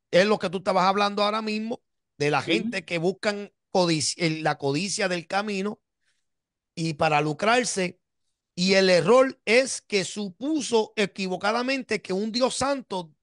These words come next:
Speaker 1: puede o debe castigar a un pueblo pecaminoso. Esto es una forma de manipular a Dios. ¿Me
Speaker 2: Wow.
Speaker 1: entiendes?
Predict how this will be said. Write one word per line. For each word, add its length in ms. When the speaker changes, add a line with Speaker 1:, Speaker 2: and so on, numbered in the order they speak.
Speaker 1:
puede 560
o 140
debe 300
castigar 540
a 40
un 140
pueblo 420
pecaminoso. 840
Esto 280
es 40
una 200
forma 360
de 140
manipular 880
a 120
Dios. 540
¿Me 100
Speaker 2:
Wow. 20
Speaker 1:
entiendes? 460